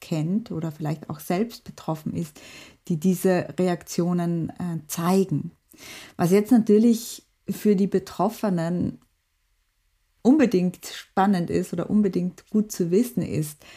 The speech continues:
kann man denn, auch wenn jetzt dieses Trauma an und für sich schon so viele Jahre her ist und die Traumareaktion sich so lange zieht, dass man schon denkt, das ist eine Charaktereigenschaft von mir, kann man da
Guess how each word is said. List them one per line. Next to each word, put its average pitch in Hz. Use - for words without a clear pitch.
kann 214
man 233
denn, 208
auch -
wenn 196
jetzt 190
dieses 175
Trauma 185
an 165
und 170
für 190
sich 180
schon 180
so 185
viele 185
Jahre 170
her 190
ist -
und -
die 175
Traumareaktion 185
sich -
so 233
lange 165
zieht, 302
dass -
man 165
schon 165
denkt, 240
das -
ist -
eine 156
Charaktereigenschaft -
von 165
mir, 160
kann 170
man 226
da 180